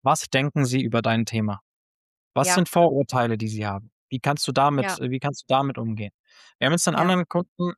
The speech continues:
Speaker 1: ähm, da haben wir auch wieder 'nen, 'nen Dreh gemacht. Sie möchten, äh, sie sprechen Geschäftsführer an von mittelständischen Unternehmen.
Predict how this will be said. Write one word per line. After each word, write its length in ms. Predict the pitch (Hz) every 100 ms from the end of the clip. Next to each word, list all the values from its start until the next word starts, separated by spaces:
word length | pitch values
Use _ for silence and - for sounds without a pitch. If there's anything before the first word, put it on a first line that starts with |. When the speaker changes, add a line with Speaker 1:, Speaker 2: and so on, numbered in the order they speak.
| _ 135
Speaker 1:
ähm, 440 | 131 131 131 131
da 140 | 123 131
haben 100 | 139
wir 80 | 147
auch 140 | 156
wieder 140 | 160 139
'nen, 300 | 135 131 131
'nen 200 | 123 123
Dreh 240 | 123 165
gemacht. 420 | 156 143 143 - - _ _ _ _ _ _ _ _
Sie 160 | - 147
möchten, 480 | 170 165 - 156 147
äh, 280 | 127 135 135
sie 100 | 135
sprechen 360 | - 170 175 143
Geschäftsführer 580 | 131 175 - 175 160 135
an 140 | 151
von 160 | 147 143
mittelständischen 600 | 151 143 143 135 - 127
Unternehmen. 540 | 123 120 120 110 104